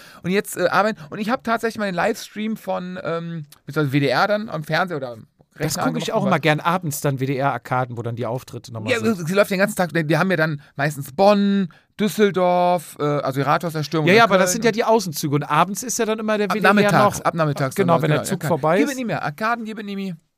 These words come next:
Speaker 2: Ja.
Speaker 1: Das war ja so schön, da war so eng, ne? Da saßen ja so drum und
Speaker 2: Ja,
Speaker 1: so.
Speaker 2: ja, das
Speaker 1: Genau,
Speaker 2: war
Speaker 1: hab ich ge-, letztes Jahr noch
Speaker 2: Wollte ich auch immer mal hin, wie ins Gürzenich, aber ist ja auch, boah, da kommst du ja auch
Speaker 1: Gürzenich,
Speaker 2: nicht rein.
Speaker 1: Gürzenich war ich letztes Jahr.
Speaker 2: Ist teuer, ne? Da kostet, glaub ich, schon die Flasche Wasser zwanni oder so.
Speaker 1: Firma zahlt.
Speaker 2: Ja.
Speaker 1: Wir hatten, das war, ähm,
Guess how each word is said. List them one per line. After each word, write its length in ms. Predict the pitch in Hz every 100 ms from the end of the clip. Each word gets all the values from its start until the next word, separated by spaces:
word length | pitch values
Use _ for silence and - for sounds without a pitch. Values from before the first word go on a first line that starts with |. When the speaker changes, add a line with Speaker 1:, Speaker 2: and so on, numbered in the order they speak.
| _ _ _ _ 139
Speaker 2:
Ja. 160 | 113
Speaker 1:
Das 80 | 147
war 80 | 240
ja 80 | 208
so 80 |
schön, 240 | 185 262 240
da 80 | 208
war 100 | 190
so 80 |
eng, 320 | 185 254 285 240
ne? 120 | 247
Da 40 |
saßen 260 | 208 226 196
ja 60 |
so 80 | 180
drum 220 | 180 254
und 100 | 277
Speaker 2:
Ja, 140 | 151 233
Speaker 1:
so. 60 | 226
Speaker 2:
ja, 100 | 214
das 100 | 180
Speaker 1:
Genau, 120 | 190
Speaker 2:
war 80 | 151
Speaker 1:
hab 100 | 160
ich 80 |
ge-, 140 | 190 170
letztes 220 | 185 -
Jahr 80 | 269
noch 60 | 170
Speaker 2:
Wollte 160 | 233
ich 100 | 185
auch 100 | 170 196
immer 200 | 208 196
mal 140 | 180
hin, 180 | 196 170
wie 80 | 190
ins 160 | -
Gürzenich, 540 | 185 196 - 123 113 87
aber 120 | -
ist 140 | 123
ja 80 | -
auch, 180 | 165 -
boah, 240 | - 113 143
da 100 | 135
kommst 280 | - 170 175
du 60 |
ja 20 |
auch 20 | 151
Speaker 1:
Gürzenich, 0 |
Speaker 2:
nicht 160 | 143
rein. 80 | 175
Speaker 1:
Gürzenich 280 | 165 196 170
war 60 | 175
ich 60 |
letztes 200 | 160 -
Jahr. 160 | 107 107 _ _ _ _ -
Speaker 2:
Ist 200 | - -
teuer, 360 | 180 180 123
ne? 100 | 135
Da 80 | 151
kostet, 240 | 147 151
glaub 140 | - 143
ich, 60 |
schon 100 | -
die 100 | 147
Flasche 400 | 139 - 147 156
Wasser 320 | 143 160 117 107
zwanni 380 | - 117 113
oder 180 | 110 107
so. 120 | 107 113
Speaker 1:
Firma 260 | 147 123
zahlt. 380 | - 117 139 - _ _ -
Speaker 2:
Ja. 300 | 110 104 92
Speaker 1:
Wir 80 | 120
hatten, 200 | - 131 - 147 -
das 220 | 131 -
war, 300 | 135 139 -
ähm, 320 | 123 123